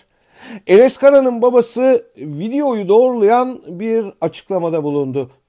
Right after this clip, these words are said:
"Kaldığı yer, e, güzel insanların kaldığı yer.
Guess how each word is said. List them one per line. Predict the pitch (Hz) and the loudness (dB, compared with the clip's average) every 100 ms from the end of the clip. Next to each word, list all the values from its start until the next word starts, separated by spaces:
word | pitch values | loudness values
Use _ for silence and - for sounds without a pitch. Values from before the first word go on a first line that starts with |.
| _ _ | _ _
"Kaldığı | - 160 175 226 | -4 -2 -2 -2
yer, | 170 240 269 - | 0 0 -2 -14
e, | 143 175 | -12 -10
güzel | 175 190 208 | -6 0 0
insanların | 165 135 151 131 123 123 | 0 -4 -8 -8 -6 -8
kaldığı | 123 131 120 120 | -6 -6 -6 -6
yer. | 120 110 | -6 -6